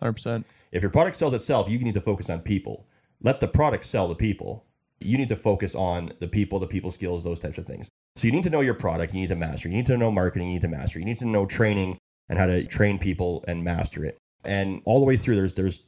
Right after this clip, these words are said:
Speaker 2: fundamental parts of business that you need to master in order to grow into, s-,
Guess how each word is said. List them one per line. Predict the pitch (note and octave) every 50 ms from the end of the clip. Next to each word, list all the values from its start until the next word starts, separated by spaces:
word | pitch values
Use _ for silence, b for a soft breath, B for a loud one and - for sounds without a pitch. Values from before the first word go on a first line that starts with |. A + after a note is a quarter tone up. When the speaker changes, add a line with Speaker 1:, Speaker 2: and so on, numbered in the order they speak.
| _ _ _ _ _ _ _ -
Speaker 2:
fundamental | - B2+ C#3+ D3+ C3+ C3+ B2+ B2+ A2+
parts | - B2 A2 G#2+ -
of | G2+
business | E2+ G#2 G#2+ G#2 F#2+ F#2
that | F2 F#2+ C#2
you | D#2+ G2 G#2+ A#2 A2+
need | A2 G#2+ G#2+ A2 G#2 -
to | G2+ F2
master | F2 F#2 F2+ F2+ F2+ F2+ - - F2+ E2+
in | F2 F2
order | F2 F2+ F2+
to | E2 - F2 F2 E2+ D#2+
grow | - - F#2+ F#2+ F#2+ F#2 F#2
into, | E2+ F2
s-, | E2+ E2 - -